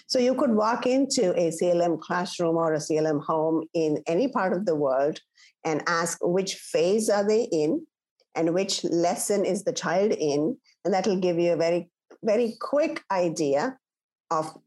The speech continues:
the entire structure without having to go into long discussions or reports. So that was really, really, uh, something that helped me as a behavior analyst when I came here to set up the team,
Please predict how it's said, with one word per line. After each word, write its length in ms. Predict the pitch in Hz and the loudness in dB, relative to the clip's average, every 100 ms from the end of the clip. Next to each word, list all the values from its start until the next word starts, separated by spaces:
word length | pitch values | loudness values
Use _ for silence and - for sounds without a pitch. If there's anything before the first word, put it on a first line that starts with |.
| _ _ - | _ _ -4
the 100 | 180 | 0
entire 460 | 185 208 - 147 156 | 2 0 0 0 0
structure 460 | - 170 - 143 156 | 0 -4 -2 0 2
without 260 | 160 160 | 2 0
having 280 | 160 160 156 | 0 0 0
to 100 | 165 | 0
go 160 | 147 147 | 0 0
into 240 | 143 143 | 0 0
long 380 | 143 156 165 170 | 2 2 2 2
discussions 600 | - - 147 - 143 135 | -2 -2 -4 -2 -2 0
or 80 | 127 | -2
reports. 580 | - - - - - | -4 -8 -8 -8 -6
So 220 | - 208 202 - - - - - - | -2 -2 -4 -12 -14 -14 -12 -10 -4
that 340 | 214 254 330 | 0 2 2
was 260 | 262 226 180 | 2 2 2
really, 560 | 180 220 226 226 226 196 | 2 4 4 4 2 2
really, 580 | 202 196 196 196 - - | 2 4 4 2 0 -2
uh, 240 | 160 160 | 0 2
something 600 | 151 175 165 175 170 170 | 0 0 -2 0 2 2
that 240 | 165 156 156 _ _ _ _ _ | 2 -2 -4 _ _ _ _ _
helped 440 | - - 185 185 180 | -10 -2 0 0 0
me 540 | 160 165 180 208 254 - | 2 2 2 2 0 -2
as 260 | 165 160 | 0 0
a 80 | 151 | 0
behavior 320 | 147 160 156 | 0 -2 0
analyst 340 | 156 156 156 156 | 0 0 -2 -2
when 140 | 147 | -2
I 80 | 143 | -2
came 320 | - 156 156 | 0 0 0
here 240 | 160 156 | 0 0
to 100 | 151 | -2
set 340 | 139 - 165 170 | -4 -2 0 0
up 260 | 180 180 - - - - | 0 -4 -16 -20 -20 -8
the 160 | 175 196 | -2 -2
team, 500 | 196 175 156 156 | 0 0 2 2